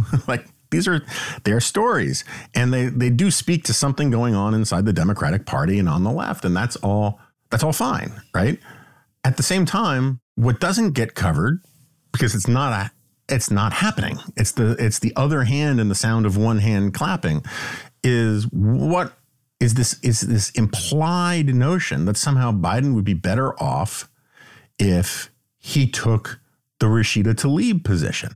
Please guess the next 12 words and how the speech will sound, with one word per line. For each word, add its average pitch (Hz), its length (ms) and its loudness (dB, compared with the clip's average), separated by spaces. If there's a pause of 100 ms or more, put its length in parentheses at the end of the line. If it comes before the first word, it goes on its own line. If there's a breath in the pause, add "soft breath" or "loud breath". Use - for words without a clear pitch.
(100)
And 156 180 2
there's 180 200 2
just 175 220 -4 (580)
no 202 460 4
evidence 208 580 0
for - 140 -2
that. - 440 -6
There's 127 240 2
a 131 100 2
political 180 640 2
trade-off 160 680 0
here. - 480 -4